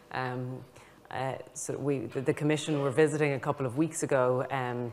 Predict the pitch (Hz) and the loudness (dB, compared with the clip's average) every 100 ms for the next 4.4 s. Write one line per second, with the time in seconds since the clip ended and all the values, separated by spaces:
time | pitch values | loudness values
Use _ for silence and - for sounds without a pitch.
0 | - - - 139 147 147 139 139 147 139 | -10 -10 -4 -2 -2 -2 4 6 6 6
1 | 135 131 131 127 131 127 135 131 - 123 | 6 6 4 2 -4 0 0 0 -4 -4
2 | 135 135 131 135 123 123 135 131 123 123 | 0 -2 -2 -4 -4 -2 -2 -2 -4 -2
3 | 139 123 127 - 139 123 123 135 127 131 | -2 -2 -6 -6 -4 -2 -2 -2 0 2
4 | 135 123 131 147 | 2 -2 -4 -6